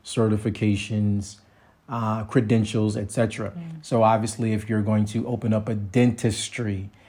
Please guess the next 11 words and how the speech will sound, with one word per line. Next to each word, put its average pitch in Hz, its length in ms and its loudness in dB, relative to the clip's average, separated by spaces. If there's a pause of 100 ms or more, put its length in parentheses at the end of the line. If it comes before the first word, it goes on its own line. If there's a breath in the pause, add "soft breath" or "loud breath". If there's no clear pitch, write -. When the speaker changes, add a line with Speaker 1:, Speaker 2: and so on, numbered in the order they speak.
(240 soft breath)
Speaker 1:
and 110 240 0
you 117 200 2
are 110 240 4
a 107 60 0
dentist, 110 600 2
depending, 127 580 2
you 127 140 2
know, 123 100 2
particularly 127 500 0
if 107 80 -8
you, 117 300 0